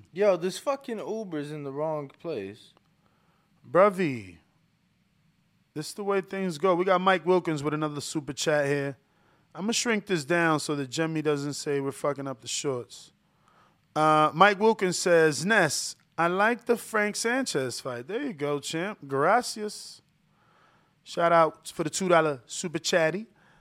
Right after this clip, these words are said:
Speaker 2: Um, I don't see Chisora in these rankings, yo. What's up with that?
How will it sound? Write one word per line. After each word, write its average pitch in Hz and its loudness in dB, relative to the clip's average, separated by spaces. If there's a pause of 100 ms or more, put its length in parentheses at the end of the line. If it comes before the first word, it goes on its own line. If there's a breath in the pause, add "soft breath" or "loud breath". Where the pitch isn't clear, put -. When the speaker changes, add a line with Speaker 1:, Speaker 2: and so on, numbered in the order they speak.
(180 soft breath)
Speaker 2:
Um, 165 4 (180)
I 240 8
don't 370 -2
see 269 0
Chisora 208 4
in 196 2
these 190 -2
rankings, 165 0
yo. 175 2
What's 311 -4
up 330 0
with 254 -4
that? 135 2